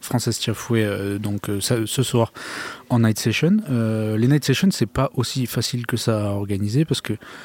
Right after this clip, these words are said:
on n'a pas toujours des affiches à proposer. Par exemple, euh, il y a une partie de tableau qui est orpheline de plusieurs joueurs importants, dont Daniil Medvedev. Et par exemple, Gaël Monfils, qui a déclaré forfait contre Holger Rune,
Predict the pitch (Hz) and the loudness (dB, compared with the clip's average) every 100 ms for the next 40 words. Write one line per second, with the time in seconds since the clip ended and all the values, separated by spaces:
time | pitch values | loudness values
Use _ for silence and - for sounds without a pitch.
0 | - - - - 98 95 113 127 120 113 | -16 -16 -18 -6 -4 0 0 0 0 2
1 | 107 110 123 117 - - 120 110 131 123 | 2 2 2 0 0 -4 0 4 4 4
2 | 104 110 117 113 110 104 101 101 101 101 | 2 4 2 2 2 2 0 0 0 0
3 | 101 104 - - 117 117 120 110 98 - | -2 -4 -8 -2 0 2 2 0 0 2
4 | 110 113 107 95 123 117 107 110 101 95 | 4 4 2 0 2 4 4 4 2 -2
5 | - 131 131 117 127 117 113 110 107 101 | -2 2 4 6 6 6 4 4 2 2
6 | 110 147 - - - - - - 104 98 | 4 2 2 -8 -16 -18 -10 -4 -2 -2
7 | 92 104 123 - 104 101 113 117 117 - | -2 2 2 2 0 2 2 4 2 -2
8 | 110 - 104 113 123 110 107 110 120 117 | -4 -4 -2 0 2 2 2 0 0 0
9 | 107 110 113 117 113 117 120 | 2 2 4 4 6 6 4